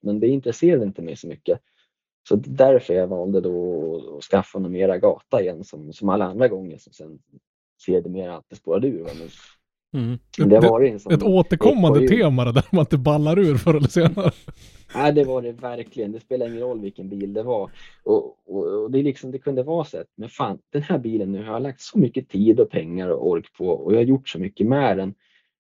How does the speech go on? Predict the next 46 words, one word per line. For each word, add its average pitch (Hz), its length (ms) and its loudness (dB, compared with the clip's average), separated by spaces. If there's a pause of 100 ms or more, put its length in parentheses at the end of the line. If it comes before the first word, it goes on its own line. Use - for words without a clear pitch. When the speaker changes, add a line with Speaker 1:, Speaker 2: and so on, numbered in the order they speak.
(140)
Speaker 1:
Så 117 80 4
att 101 80 2 (280)
nu 120 180 4
vill 147 200 6
jag 151 100 4
inte 127 160 -8
lägga 127 300 -2
någon 165 120 4
mer 101 120 -4
tid 92 300 -8
eller 92 120 -4
pengar 92 320 -10
på 190 260 2
den. - 160 -8 (800)
Och 151 60 0
så 135 100 -4
köper 107 280 -10
man 95 120 0
en 104 80 0
annan 127 240 2
bil 117 280 0
och 120 100 -8
så 151 120 0
börjar 110 240 0
det 104 80 2
om 226 260 4
igen. 82 200 -12
Speaker 3:
Ja, 165 160 4
ja. 156 60 4
Speaker 1:
Men 110 100 -6 (200)
på 156 120 0
något 196 160 8
Speaker 2:
Mm. 113 100 -6
Speaker 1:
sätt, 131 220 2 (440)
så 135 100 2
varje 151 340 2
projekt 196 500 -12
man 101 140 -16
har, 98 200 -8
så - 160 -20
har 185 260 0
man 107 180 -4
ett - 320 -18
visst, 107 440 -12
liksom, 95 440 -6 (280)
eh, 78 400 -2